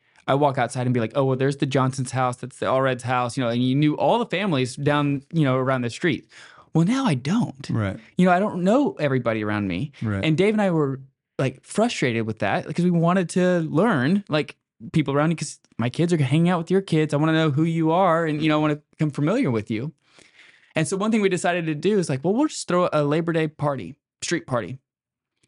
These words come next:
Speaker 1: And, uh, we made little flyers and we passed 'em all around to the neighborhood and said, "Just come to our house." And we rented a little, uh, blow-up bouncy house
Speaker 2: Mm-hmm.
Speaker 1: and we cooked hot dogs and hamburgers and just said, "Everybody is welcome." And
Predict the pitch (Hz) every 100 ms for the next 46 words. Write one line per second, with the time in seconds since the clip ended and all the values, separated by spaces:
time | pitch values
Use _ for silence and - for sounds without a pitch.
0 | _ - 139 135 135 131 131 127 123 123
1 | 123 139 135 127 120 131 147 165 - 139
2 | 147 180 196 135 123 135 151 160 160 160
3 | 156 156 165 165 156 143 147 156 156 170
4 | 165 151 135 135 - - 147 - 165 165
5 | 156 175 220 240 - - - 139 143 139
6 | - 160 170 156 160 143 - 87 120 139
7 | 131 147 151 127 143 156 175 165 170 190
8 | - - 110 90 113 127 _ 135 143 139
9 | 143 131 160 - 147 139 165 165 156 143
10 | 139 160 170 175 202 214 - _ _ _
11 | 151 151 147 143 139 156 143 147 170 185
12 | 175 170 147 123 90 - 160 _ _ _
13 | _ _ _ - 151 165 156 151